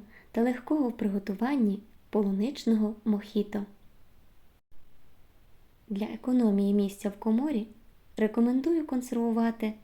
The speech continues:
концентровані фруктові сиропи. Розбавивши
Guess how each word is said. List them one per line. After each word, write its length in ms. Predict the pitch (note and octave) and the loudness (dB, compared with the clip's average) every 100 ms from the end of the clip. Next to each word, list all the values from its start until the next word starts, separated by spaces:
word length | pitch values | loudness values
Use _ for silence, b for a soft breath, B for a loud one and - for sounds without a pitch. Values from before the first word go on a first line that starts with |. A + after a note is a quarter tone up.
| - - | -20 0
концентровані 960 | A3 G#3 G#3 G3 G3+ B3 C#4+ A#3 G3+ - | 2 2 0 0 0 0 2 2 0 -2
фруктові 540 | - A3 - C#4 D4 | -6 -6 -2 -2 0
сиропи. 580 | C4 - G#3 G3 G3 G#3+ G#3 - - - - - - - _ - - - - - - - - - - | -2 0 2 2 -2 -6 -8 -14 -20 -20 -20 -20 -20 -20 _ -14 -12 -12 -16 -18 -20 -20 -20 -20 -14
Розбавивши 840 | - G#3 G#3+ A#3+ B3+ G3+ - G#3+ | -4 -2 -2 -2 0 -2 -2 -6